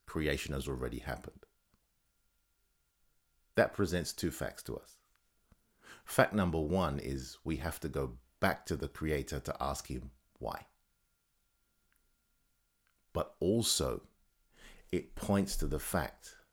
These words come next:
that this, and, and I, I'd love you to remember this, purpose is n-, determined by the identification,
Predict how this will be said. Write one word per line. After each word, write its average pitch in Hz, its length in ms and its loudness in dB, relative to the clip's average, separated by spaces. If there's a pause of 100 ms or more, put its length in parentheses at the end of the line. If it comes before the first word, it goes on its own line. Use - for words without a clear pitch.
(120)
that 67 240 -2
this, - 280 0
and, 78 220 -2
and 76 120 0
I, 76 140 2 (160)
I'd 73 180 -2
love 78 240 0
you 69 120 -2
to - 120 -6
remember 65 400 -4
this, - 380 -8 (920)
purpose - 720 2 (140)
is 69 280 -4
n-, 67 380 -4 (140)
determined 67 1000 -4 (960)
by 69 160 0
the 67 300 -6 (1080)
identification, 95 1200 -2